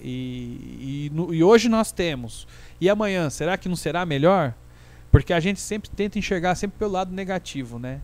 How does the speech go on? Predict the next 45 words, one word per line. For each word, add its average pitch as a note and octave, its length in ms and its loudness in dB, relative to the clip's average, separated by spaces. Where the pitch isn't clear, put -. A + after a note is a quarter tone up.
Ah, F3 280 0
tudo E3 180 -6
tá D3+ 100 -8
ruim, D#3+ 640 -6
que C#3+ 160 -12
tudo E3 260 -6
tá D3+ 160 -6
não C#3 60 -10
sei B2+ 180 -8
o - 20 -16
quê. G3 300 -2
Mas F3 240 2
e C4 60 2
como C#4+ 260 -4
era A#3+ 180 0
antes? F#3+ 360 -4
Será F3 220 -4
que - 120 -8
antes G3+ 160 -4
era E3+ 140 -2
melhor D#3 260 2
do C#3 80 0
que - 120 0
era B2+ 140 4
hoje? C#3 440 6
Será G3+ 240 4
que A3 80 -2
a G3+ 60 2
gente G3 160 -4
não E3+ 100 0
deu E3+ 160 -2
um F3+ 80 -4
salto, G3 580 -4
mesmo G3+ 300 2
que - 80 -10
seja D#3+ 240 -4
pequenininho? D3 800 -8
Ou E3+ 140 0
seja, D3+ 320 -2
nós C#3+ 160 -4
estamos F#3+ 260 -2
caminhando F3+ 640 0
pra D#3+ 160 -4
uma D3+ 140 -2
melhora, C#3+ 640 -2